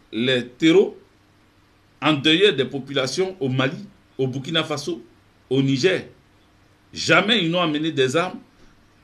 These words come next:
ou jamais ils ont, ils n'ont amené des troupes pour aider le, le Mali, pour aider le Burkina, pour aider le Niger à sa-, à s'en sortir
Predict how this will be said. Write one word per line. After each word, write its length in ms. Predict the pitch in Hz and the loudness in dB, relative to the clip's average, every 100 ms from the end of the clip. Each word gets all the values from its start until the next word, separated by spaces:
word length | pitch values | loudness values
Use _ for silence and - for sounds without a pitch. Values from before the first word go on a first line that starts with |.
| _ _ _ - | _ _ _ -4
ou 200 | 196 185 | -2 0
jamais 360 | 127 160 202 196 | 4 2 4 0
ils 120 | 156 | 0
ont, 240 | 165 147 143 | -2 -4 -6
ils 100 | 147 | -4
n'ont 120 | 165 | -2
amené 280 | 160 139 151 | 0 0 0
des 200 | 127 123 | 0 -2
troupes 240 | 220 226 - _ _ _ | -2 -4 -6 _ _ _
pour 220 | - 143 143 | -6 -6 0
aider 400 | 151 160 165 226 | 0 2 2 0
le, 340 | 170 135 120 107 | 2 0 -2 -4
le 160 | 127 | -4
Mali, 360 | 127 139 165 226 - _ _ _ - | 0 2 2 -2 -14 _ _ _ -12
pour 160 | 143 147 | -10 -2
aider 340 | 160 160 202 196 | 0 2 2 2
le 180 | 135 | 0
Burkina, 500 | 117 113 120 175 185 - _ _ | -4 -6 -8 -10 -10 -14 _ _
pour 160 | - 131 | -12 -6
aider 300 | 143 165 156 | 0 2 4
le 120 | 175 135 | 2 2
Niger 440 | 131 123 165 175 - _ _ _ - | 0 -2 -2 -6 -14 _ _ _ -12
à 140 | 120 | -6
sa-, 400 | 127 120 113 - - | -4 -4 -6 -10 -12
à 100 | 123 | -10
s'en 220 | 127 123 | -8 -8
sortir 680 | 127 139 135 139 220 226 135 | -6 -4 -4 -4 -2 0 -2